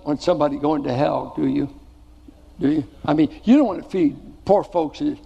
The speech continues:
don't love Jesus. Or you do? Well, let me, uh, ask you some questions that Benjamin Moorfield put out. Talking about conditional mercy, unconditional mercy. Who qualifies? This is how we do people.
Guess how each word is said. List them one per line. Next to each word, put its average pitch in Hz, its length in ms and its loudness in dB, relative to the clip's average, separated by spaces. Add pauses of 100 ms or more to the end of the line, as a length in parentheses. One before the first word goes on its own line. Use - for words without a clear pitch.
(300)
don't 175 240 2
love 160 240 -4
Jesus. 170 480 -10 (560)
Or - 80 -4
you 143 200 2
do? 185 180 -6 (340)
Well, 160 180 -10 (680)
let 226 160 4
me, 196 260 2
uh, 156 120 2
ask 180 360 0
you 208 80 -10
some 151 220 -8
questions 170 600 -2
that 135 180 -2 (580)
Benjamin 170 460 2
Moorfield 139 680 0 (420)
put 147 220 2
out. - 540 -6
Talking 175 160 2
about 143 200 -6
conditional 175 600 0
mercy, 156 480 0 (800)
unconditional 147 800 -2
mercy. 131 420 -10 (500)
Who 185 120 2
qualifies? - 680 -2 (480)
This 208 100 0
is 151 40 -4
how 208 160 4
we 165 100 -2
do 147 180 0
people. 135 480 -4